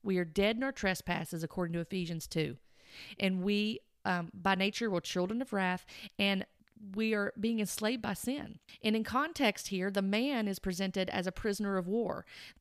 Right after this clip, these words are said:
that is a captive brought on by Adam's sin and his own sin. Now, freedom involves a radical change in our nature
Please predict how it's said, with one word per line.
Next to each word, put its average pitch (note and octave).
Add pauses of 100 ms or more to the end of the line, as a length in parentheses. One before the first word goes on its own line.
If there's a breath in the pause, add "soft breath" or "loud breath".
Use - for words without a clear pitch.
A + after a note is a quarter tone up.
(200)
that G#3
is G3
a F#3
captive A3
brought G3+
on A3
by -
Adam's B3
sin E3+ (360 soft breath)
and G#3+
his A#3+
own F#4+
sin. - (380 loud breath)
Now, A#3
freedom E4
involves A#3+
a G3+
radical G#3+
change A3
in G3
our F3+
nature F3